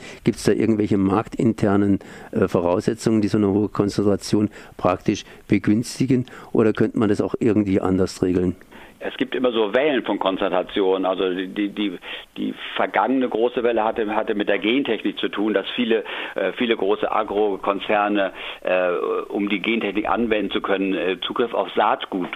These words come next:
Speaker 2: äh, braucht. Und da haben sie sehr viele Sa-, kleinere Saatgutunternehmen gekauft. Das war so eigentlich so, das war so eine große Welle. Und jetzt, die jetzige Welle hat damit zu tun, dass, äh,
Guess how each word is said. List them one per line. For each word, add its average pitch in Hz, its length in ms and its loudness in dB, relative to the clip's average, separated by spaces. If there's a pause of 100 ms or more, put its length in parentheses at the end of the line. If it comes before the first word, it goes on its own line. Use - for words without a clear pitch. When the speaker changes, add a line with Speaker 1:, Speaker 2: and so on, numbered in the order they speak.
(140)
Speaker 2:
äh, 85 180 -2
braucht. 87 440 0
Und 92 100 -4
da 90 120 2
haben 95 180 0
sie 92 220 -2 (320)
sehr 98 160 0
viele 92 260 0
Sa-, 92 160 0
kleinere 92 480 0
Saatgutunternehmen 90 880 0
gekauft. 85 380 -2
Das - 160 -4
war 87 160 0
so 92 120 -4
eigentlich 87 280 -4
so, 78 140 -6
das 85 260 -10
war 95 180 0
so 95 60 -6
eine 92 160 -2
große 92 360 -2
Welle. 92 220 0
Und 90 140 -6
jetzt, 101 160 -2
die 95 160 0
jetzige 101 460 0
Welle 110 340 2 (340)
hat 113 200 -4
damit 107 240 0
zu 110 140 -4
tun, 107 420 -2
dass, 95 200 0 (120)
äh, 90 520 0